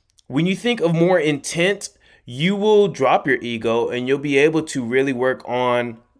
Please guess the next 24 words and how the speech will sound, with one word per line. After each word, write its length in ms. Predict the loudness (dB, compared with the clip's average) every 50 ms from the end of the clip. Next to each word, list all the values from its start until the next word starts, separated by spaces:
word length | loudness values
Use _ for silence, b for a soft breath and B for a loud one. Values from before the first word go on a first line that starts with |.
| -4
that 280 | 0 2 2 2 2 0
lower 320 | 0 2 4 6 4 4
range 260 | 4 2 2 0 -2
of 60 | -2 -2
motion. 320 | 0 0 0 -2 -4 -6
And 100 | -6 -2
a 20 |
lot 160 | 0 0 0 0
of 60 | -2
times, 240 | -4 -4 -4 -4 -6
because 340 | -8 -10 -2 -2 -2 -2
people 300 | 0 -4 -6 -4 -4 -4
don't 340 | -4 -2 -2 -2 -2 -2 -4 -2
ever 200 | -2 -2 0 -2
train 420 | -4 -6 -6 -4 -2 -2 0 0
that 140 | 0 0 0
lower 200 | 0 0 0 2
range 240 | 0 0 -2 -2 0
of 40 | 0
motion, 300 | 0 0 0 -2 0 2
they're 160 | 2 2 2
super 300 | 0 -6 -10 -8 -8 -8
weak 340 | -6 -6 -8 -8 -8 -10 -8
there. 320 | -6 -6 -6 -6 -8 -10